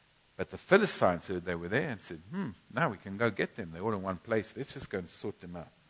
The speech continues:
So it said, "The lords of the Philistines went up," in verse seven, "up against Israel.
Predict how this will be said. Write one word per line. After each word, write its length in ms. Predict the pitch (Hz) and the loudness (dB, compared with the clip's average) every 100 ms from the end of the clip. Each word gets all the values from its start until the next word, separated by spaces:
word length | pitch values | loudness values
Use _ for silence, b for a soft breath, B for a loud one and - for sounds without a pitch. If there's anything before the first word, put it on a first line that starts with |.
| b b b b | b b b b
So 200 | - 117 | 6 8
it 120 | 101 | 8
said, 340 | - 123 117 - - - - _ _ _ _ _ _ _ b b b - | 8 8 8 0 -20 -20 -20 _ _ _ _ _ _ _ b b b 0
"The 80 | |
lords 360 | 101 143 151 143 | 10 12 12 10
of 140 | 113 | 0
the 80 | 95 | -2
Philistines 720 | - 147 151 - 101 90 78 101 | 0 4 4 4 2 2 0 -4
went 140 | 101 | 4
up," 200 | 110 - | 4 4
in 80 | 87 | -2
verse 220 | 110 107 | -2 0
seven, 340 | - 98 87 - | 2 0 0 -6
"up 140 | - | -4
against 360 | 104 107 101 - | -2 -2 -4 -4
Israel. 420 | 110 110 92 76 | -4 -2 -4 -6